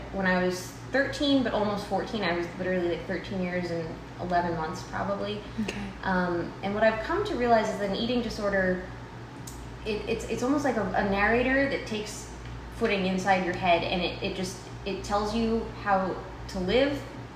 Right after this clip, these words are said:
Speaker 1: but it, it abuses you. It's, it's like an
Speaker 2: Mm.
Speaker 1: abusive relationship between your mind and your body, and it finds its roots in a lack of self-love.
Speaker 2: Mm-hmm.
Speaker 1: And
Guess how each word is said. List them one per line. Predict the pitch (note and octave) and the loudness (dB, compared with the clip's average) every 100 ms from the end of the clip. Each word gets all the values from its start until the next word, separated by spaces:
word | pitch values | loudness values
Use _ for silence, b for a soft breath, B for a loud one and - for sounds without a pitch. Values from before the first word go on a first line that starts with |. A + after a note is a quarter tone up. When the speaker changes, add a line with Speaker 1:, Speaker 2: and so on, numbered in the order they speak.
| F#3 | 0
Speaker 1:
but | F#3+ | 2
it, | G3 F#3 - | 2 -2 -2
it | F#3+ | -2
abuses | E3+ - G3+ F3+ E3 | -2 -2 -2 -2 -2
you. | D3+ D#3 | -2 0
It's, | - - F#3+ | 0 -2 -4
it's | G3+ | -2
like | G3+ | 4
an | A3+ | 8
Speaker 2:
Mm. | A3 | 8
Speaker 1:
abusive | A3 G#3+ G#3+ | 8 6 4
relationship | A3 F#3 F#3 G3 F#3+ G3+ F#3 | 2 2 0 0 -2 -2 -2
between | F3+ G3 F#3 | -4 0 0
your | F3 | 2
mind | F3 E3+ F#3 B3+ C4 | 0 0 2 2 2
and | F#3 F3 | 0 0
your | E3+ | 0
body, | E3 E3+ A3 A3+ | 2 2 0 -2
and | F3+ F3 E3+ | -2 0 0
it | - F3 | -2 -4
finds | - F#3 G3+ G#3+ G3 - | -2 0 0 0 -4 -6
its | F#3 - | -6 -4
roots | E3+ F3+ F3+ - - | 0 0 -2 -6 -6
in | F3+ F3 E3 E3 B B B B | -4 -2 -4 -6 B B B B
a | F3+ | 2
lack | E3+ E3 G3 | 4 4 2
of | F#3 | -2
self-love. | - E3 E3 D#3+ D#3+ C#4+ - - - A#3 | 2 2 2 0 4 4 2 -8 -2 6
Speaker 2:
Mm-hmm. | A3 G3+ G#3 G#3 A#3 | 6 6 6 6 4
Speaker 1:
And | A3+ F#3 F3+ F3 E3+ | 4 2 2 2 0